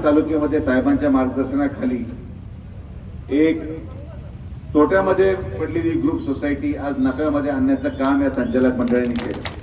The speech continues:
हा एक फार मोठा आदर्श आहे त्या प्रत्येक सोसायटीसाठी. ज्यांना असं वाटतं की सहकारी सोसायटी ही फक्त कागदावर आणि जिल्हा बँकेच्या निवडणुका पुरता आहे,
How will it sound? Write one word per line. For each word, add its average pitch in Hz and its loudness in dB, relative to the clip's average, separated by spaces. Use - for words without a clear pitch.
हा 160 4
एक 185 0
फार 180 4
मोठा 180 2
आदर्श 160 2
आहे 170 0
त्या - -4
प्रत्येक 165 -2
सोसायटीसाठी. 190 0
ज्यांना 180 4
असं 180 2
वाटतं 175 -2
की - -8
सहकारी 160 -2
सोसायटी 151 -2
ही 151 -6
फक्त 147 -8
कागदावर 160 -4
आणि 151 -6
जिल्हा 147 2
बँकेच्या 147 0
निवडणुका 147 2
पुरता - -2
आहे, - -6